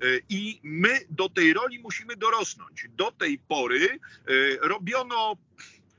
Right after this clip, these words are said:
no, pewien fetysz, e, e, mianowicie, e, e, wiązano rozwój miasta, e, z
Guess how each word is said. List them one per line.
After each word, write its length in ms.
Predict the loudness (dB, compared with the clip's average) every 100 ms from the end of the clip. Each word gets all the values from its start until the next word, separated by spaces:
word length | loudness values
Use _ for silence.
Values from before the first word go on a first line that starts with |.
| _
no, 160 | -2 -2 -2 _
pewien 360 | -2 0 0 -2
fetysz, 800 | 0 4 4 4 0 0 -6 -4
e, 40 | -2 -2 -6 _ _ -16 -2 2 4 4 0 -2 -2
e, 60 |
mianowicie, 840 | 0 0 2 -2 -2 2 6 6 4
e, 20 |
e, 40 | -2 -2 -2 -2 _ -6 -2 -2 -4
wiązano 840 | -2 -2 -2 -2 0 0 0 0
rozwój 600 | 2 0 -2 -6 -8 -8
miasta, 800 | -6 -4 -2 -4 0 2 2 0
e, 0 | -4 -20 -2 2 2 0
z 260 | -4 -8